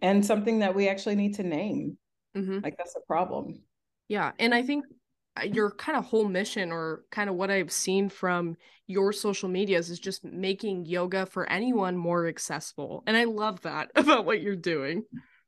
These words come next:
Speaker 1: Well, thank you. I mean, it should be.
Speaker 2: Mm-hmm.
Speaker 1: And the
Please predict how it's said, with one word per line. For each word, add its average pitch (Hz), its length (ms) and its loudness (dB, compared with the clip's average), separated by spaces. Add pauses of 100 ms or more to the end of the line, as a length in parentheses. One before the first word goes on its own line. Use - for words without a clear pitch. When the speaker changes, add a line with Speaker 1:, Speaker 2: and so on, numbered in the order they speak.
(340)
Speaker 1:
Well, 196 280 0
thank 285 320 6
you. 202 240 0
I 254 40 4
mean, 339 220 8
it 320 100 4
should 370 300 -4
be. 160 420 -2 (280)
Speaker 2:
Mm-hmm. 180 240 -4
Speaker 1:
And 277 180 8
the 294 100 4